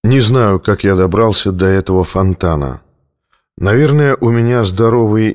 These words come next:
инстинкты, а обыкновенная холодная вода — это было как раз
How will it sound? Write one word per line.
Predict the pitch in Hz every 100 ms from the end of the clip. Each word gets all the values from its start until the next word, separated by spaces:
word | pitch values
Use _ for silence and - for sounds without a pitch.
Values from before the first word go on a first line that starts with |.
| 110
инстинкты, | 107 95 - 131 113 - - 69 62 _ _ _ -
а | 95
обыкновенная | 95 95 - 104 101 107 101 98 87
холодная | - 90 87 90 80 82
вода — | 80 87 110 120 - _ _ _ _ _ -
это | 139 - 107
было | 113 104
как | - 104 -
раз | 107 104 -